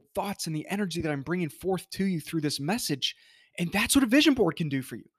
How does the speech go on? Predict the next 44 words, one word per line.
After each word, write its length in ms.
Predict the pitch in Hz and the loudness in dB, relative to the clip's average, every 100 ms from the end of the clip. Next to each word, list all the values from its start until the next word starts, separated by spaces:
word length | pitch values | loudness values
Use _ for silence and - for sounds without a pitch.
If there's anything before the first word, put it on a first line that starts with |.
| _ _ - - | _ _ -6 4
I 60 | |
believe 200 | 180 285 | 6 8
in 60 | 262 | 6
the 60 | |
power 180 | 202 190 | 4 2
of 80 | 180 | 2
listening 380 | 151 160 165 156 | 0 -2 -2 -2
to 60 | |
podcasts. 500 | 147 - 127 156 160 | -4 -6 -6 -4 -4
I 20 | - | -4
believe 240 | 233 269 | -2 -2
in 40 | |
the 60 | 202 | -2
power 180 | 185 165 | -4 -6
of 60 | |
watching 340 | 135 147 - 147 | -4 -4 -4 -4
videos. 280 | 123 131 180 | -2 0 2
I 20 | |
believe 220 | 214 277 | 6 8
in 40 | |
the 60 | 226 | 8
power 200 | 196 175 | 8 6
of 80 | 143 | 6
reading 180 | 147 131 | 0 0
books. 320 | 131 - - _ _ _ _ _ - | -4 -4 -10 _ _ _ _ _ -8
But 100 | 220 | -6
throughout 280 | - 254 269 | 2 2 4
a 40 | |
given 220 | 226 233 175 | 2 2 4
day, 480 | 190 277 202 208 - _ _ _ _ _ _ _ | 4 4 2 0 -6 _ _ _ _ _ _ _
are 80 | 190 | 4
you 100 | 202 | 4
reading 320 | 160 196 220 | 4 2 2
a 60 | 202 | 0
book 260 | 143 180 202 | 0 0 0
in 60 | |
every 240 | 165 170 170 | -4 -2 -4
spare 440 | - - 160 165 | -4 -4 -2 -2
thirty 320 | 156 156 156 | -4 -4 -4
seconds 440 | 143 143 147 170 147 | -4 -4 -4 -4 -2
or 80 | |
one 240 | 135 143 139 | -2 -2 0
minute 240 | 139 175 | 0 2
or 180 | 170 123 | 0 0